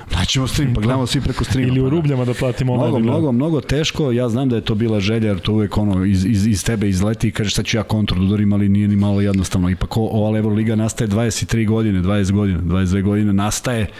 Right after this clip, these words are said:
Speaker 1: sa svim svojim manama. E sad zamisli, napraviš jedno takmičenje za sedam i po minuta, nije toliko lako.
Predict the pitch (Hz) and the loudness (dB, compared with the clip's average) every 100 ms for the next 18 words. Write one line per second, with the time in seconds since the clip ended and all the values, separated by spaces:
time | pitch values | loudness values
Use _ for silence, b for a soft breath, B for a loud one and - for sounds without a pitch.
0 | B B B - - 147 139 147 127 117 | B B B -4 0 0 0 0 0 0
1 | 131 110 85 110 101 104 110 113 120 113 | 0 -2 -2 -4 -2 0 0 0 0 -2
2 | 110 120 - 117 113 110 104 - 107 101 | 0 -2 0 -2 -2 -2 -2 0 0 2
3 | 101 - 104 98 92 92 90 87 87 90 | 0 0 0 0 0 0 2 0 0 0
4 | 90 92 92 - 90 - | 0 -2 -2 -2 -4 -6